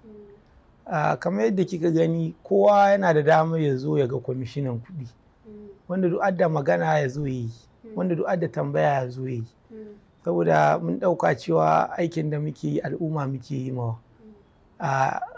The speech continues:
Speaker 2: a wani tsari da yake a baya za ka isko mutane suna Abuja a kwance, ko kuma sun gina gidaje,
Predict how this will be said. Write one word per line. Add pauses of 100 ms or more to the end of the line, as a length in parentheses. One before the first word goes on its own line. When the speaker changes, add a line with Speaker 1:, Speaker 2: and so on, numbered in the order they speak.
Speaker 2:
a
wani
tsari
da
yake
a
baya
za
ka
isko (680)
mutane
suna
Abuja
a
kwance, (760)
ko
kuma (280)
sun
gina
gidaje,